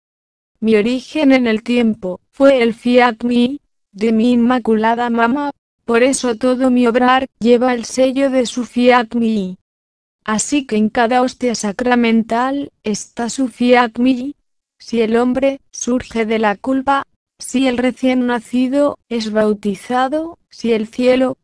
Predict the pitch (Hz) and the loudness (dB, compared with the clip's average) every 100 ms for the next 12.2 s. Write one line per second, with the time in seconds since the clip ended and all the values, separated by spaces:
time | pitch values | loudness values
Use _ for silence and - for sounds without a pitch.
0 | - - 247 233 233 220 226 214 220 240 | -12 -4 -2 0 0 0 0 0 0 -2
1 | - 226 214 240 226 214 - 233 254 262 | -4 -4 -2 0 0 0 0 0 2 0
2 | 277 - _ _ _ 226 233 240 214 - | -4 -8 _ _ _ -8 -4 -2 -2 0
3 | 247 247 240 214 226 240 269 - _ _ | 4 4 4 -2 -4 -4 -8 -10 _ _
4 | - 196 226 220 214 208 220 240 233 226 | -10 -2 0 2 2 0 0 -2 -4 -6
5 | - 202 196 190 185 - _ _ - 233 | -4 -4 -2 -4 -8 -12 _ _ -4 -2
6 | 208 - 220 190 175 175 _ 214 208 - | -2 -4 -4 -4 -8 -10 _ -6 -6 -4
7 | 220 214 240 226 220 214 208 196 180 175 | -6 -2 -2 0 0 0 -4 -4 -4 -6
8 | 170 _ 226 208 233 226 233 214 233 214 | -8 _ -4 0 -2 0 0 0 -2 0
9 | 214 208 - 247 247 269 294 - - _ | -2 -4 -2 2 4 2 -2 -12 -20 _
10 | _ _ _ - 233 226 294 277 262 254 | _ _ _ -2 -2 -2 -4 -4 -4 -2
11 | 214 247 220 220 226 214 - 220 220 226 | -2 0 0 2 0 -2 -4 -4 -4 -2
12 | 269 | -4